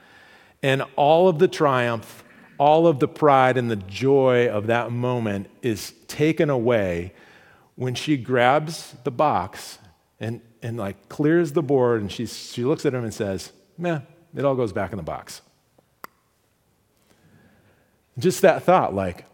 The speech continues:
"Oh, everything I had worked for, everything, it just all goes back in the box." I mean, that's kinda the moment here that Jesus is describing in this parable. Like, "Oh, in the end,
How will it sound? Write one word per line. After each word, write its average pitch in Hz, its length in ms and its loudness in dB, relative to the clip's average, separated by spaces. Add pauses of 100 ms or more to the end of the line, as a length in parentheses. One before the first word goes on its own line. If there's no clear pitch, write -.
(140)
"Oh, 156 280 -2
everything 170 500 -2
I 156 120 -4
had 107 200 -6
worked 151 220 -10
for, 101 340 -10
everything, 131 340 -10 (440)
it 127 100 -6
just 165 240 -8
all 156 460 -6 (500)
goes 143 280 0
back 139 320 0
in 135 80 0
the 117 40 -4
box." 131 440 -2
I 131 40 -2
mean, 135 160 -2
that's 139 220 -2
kinda 151 320 2 (140)
the 131 200 0
moment 131 460 2
here 120 260 0
that 117 120 0
Jesus 127 460 -6
is 107 120 -8
describing 120 560 -4
in 107 120 -4
this 104 320 -8 (120)
parable. 98 560 -6
Like, 92 320 -10 (480)
"Oh, 151 220 -6 (760)
in 123 180 -2
the 156 140 2
end, 123 340 0